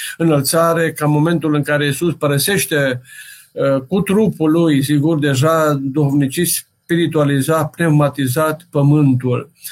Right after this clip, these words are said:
ducându-l în intimitatea Sfintei Trăimi.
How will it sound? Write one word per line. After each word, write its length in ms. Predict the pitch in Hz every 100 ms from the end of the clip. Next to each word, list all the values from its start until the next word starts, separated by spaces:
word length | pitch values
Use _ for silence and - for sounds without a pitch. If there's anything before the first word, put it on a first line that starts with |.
| - - - -
ducându-l 600 | 139 151 180 175 156 151
în 80 |
intimitatea 1000 | 151 143 147 143 139 156 147 147 139 135
Sfintei 580 | 131 - 151 139 135 135
Trăimi. 540 | 131 135 127 110 98